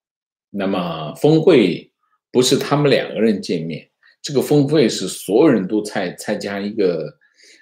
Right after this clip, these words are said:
他们有没有双边会谈？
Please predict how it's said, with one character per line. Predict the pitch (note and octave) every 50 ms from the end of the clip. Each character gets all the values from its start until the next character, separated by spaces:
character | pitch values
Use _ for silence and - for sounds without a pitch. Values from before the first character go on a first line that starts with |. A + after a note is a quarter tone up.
| _ _ _ _
他 | - - E3+ F#3+
们 | F#3 F3+
有 | C#3+ A2+
没 | G#2 B2 C#3
有 | -
双 | - - D#3+ D#3+ E3 D#3+ D#3
边 | E3 D#3 D3+ D3+ D3+ D3
会 | C#3 D#3+ C#3+ A#2+ G#2
谈？ | - - - C#2+ C#2 - - -